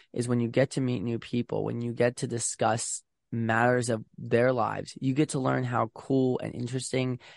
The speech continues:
and intricate the world is, because you find out all these different, uh, different meanings in life for people's journeys and stuff.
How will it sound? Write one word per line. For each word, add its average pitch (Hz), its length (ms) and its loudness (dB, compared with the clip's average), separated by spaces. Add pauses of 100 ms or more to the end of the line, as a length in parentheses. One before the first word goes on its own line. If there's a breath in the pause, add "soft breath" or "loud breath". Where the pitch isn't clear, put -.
(120)
and 113 200 -2
intricate 131 640 2
the 120 100 4
world 117 380 4
is, 101 180 -4
because 120 320 -2
you 123 80 -2
find 127 400 0
out 120 200 4
all 120 240 4
these 127 220 0
different, 117 520 -2 (400 loud breath)
uh, 110 280 4 (120)
different 131 360 0
meanings 120 480 2
in 117 120 0
life 110 280 0
for 110 120 -10
people's 120 400 -2
journeys 117 500 2
and 113 100 -8
stuff. 110 260 -2